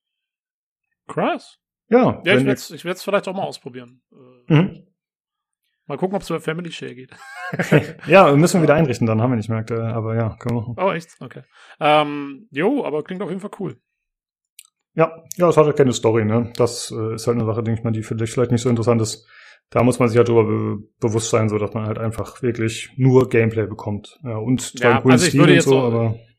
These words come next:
Speaker 2: hm.
Speaker 1: ich würde jetzt bei mir auch nicht davon ausgehen, dass ich das ewig spiele, aber mal, mal reinschauen würde ich vielleicht. So.
Speaker 2: Ja. Jo, guti.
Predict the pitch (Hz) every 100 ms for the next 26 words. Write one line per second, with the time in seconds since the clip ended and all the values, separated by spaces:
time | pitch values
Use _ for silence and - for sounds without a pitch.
0 | - 117 123 139 151 156 156 143 156 139
1 | 143 139 135 135 139 131 135 151 139 147
2 | - 131 127 127 123 123 131 127 123 139
3 | 135 120 123 131 - 139 135 _ _ _
4 | _ _ _ _ _ _ - 135 120 -
5 | _ _ _ _ _ _ _ _ _ _
6 | _ - - _ - 233 196 - 196 113
7 | 101